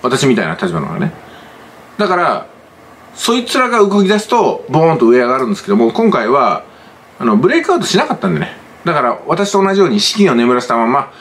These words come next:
「あー」みたいな感じの人が多いんじゃないかなと思います。実際にそういう人と会ったことはないんですけども、なんかね、あの、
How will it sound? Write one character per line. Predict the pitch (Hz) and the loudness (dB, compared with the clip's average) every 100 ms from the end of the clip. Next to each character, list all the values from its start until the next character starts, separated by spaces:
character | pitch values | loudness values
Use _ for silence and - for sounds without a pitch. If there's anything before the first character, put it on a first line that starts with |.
| - | -4
「あ | 175 180 156 127 | 0 0 0 0
ー」 | |
み | 123 | 2
た | 113 | 2
い | 101 | 0
な | 95 - - | -2 -6 -12
感 | - 123 | -6 -2
じ | 117 | -2
の | 120 | -2
人 | - | 0
が | 104 | 2
多 | 147 | 4
い | |
ん | 202 | 4
じ | |
ゃ | 147 | 2
な | 98 | -2
い | |
か | 85 | -2
な | 95 95 | -2 -2
と | 82 | -2
思 | |
い | 78 | -2
ま | 82 | -4
す。 | - - - - - - - - - | -6 -10 -16 -20 -20 -20 -20 -20 -6
実 | 139 165 202 | -2 0 0
際 | 208 | 0
に | 214 180 101 | 2 0 0
そ | - 165 | 0 2
う | |
い | |
う | 165 | 2
人 | 175 | 0
と | 95 | 0
会 | 139 | -2
っ | - | -4
た | |
こ | 113 104 | -6 -2
と | 98 | 0
は | |
な | 92 120 | 0 0
い | |
ん | 101 | -2
で | 78 | -4
す | |
け | - | -2
ど | - | 0
も、 | 104 180 - - - - - | 2 0 -4 -12 -20 -20 -8
な | 131 | -6
ん | 131 | -2
か | 101 | -2
ね、 | 107 - - - - - | -2 -4 -12 -20 -20 -6
あ | 101 | -2
の、 | 85 69 - | 0 -2 -4